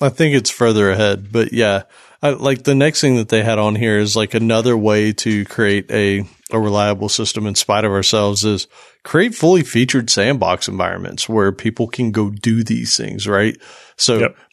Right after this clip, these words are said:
Speaker 1: it's not just they're doing it in production. They've been able to do this and sharpen and, and figure out what's gonna work and what won't in another environment that's basically a copy.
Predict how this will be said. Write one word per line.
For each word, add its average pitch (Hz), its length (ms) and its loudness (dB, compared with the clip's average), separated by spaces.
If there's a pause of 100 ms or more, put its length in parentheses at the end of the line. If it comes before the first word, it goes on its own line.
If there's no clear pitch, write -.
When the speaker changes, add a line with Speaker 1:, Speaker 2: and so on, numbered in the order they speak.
(140)
Speaker 1:
it's 120 140 0
not 143 220 4
just 127 280 2
they're 127 100 4
doing 120 260 2
it 107 80 0
in 101 80 -2
production. 110 720 -2
They've 127 280 2
been 123 140 2
able 120 240 2
to 107 100 0
do 113 200 2
this 107 280 2
and 104 100 -4
sharpen 104 420 0
and, 101 260 -6
and 101 300 -2
figure 104 300 2
out 104 200 0
what's 107 240 0
gonna 107 180 -2
work 98 260 0
and 98 100 -2
what 107 220 -2
won't 113 420 0
in 113 120 0
another 98 460 0
environment 92 540 -2
that's 107 320 -2
basically 107 580 -2
a 104 60 -4
copy. - 500 -8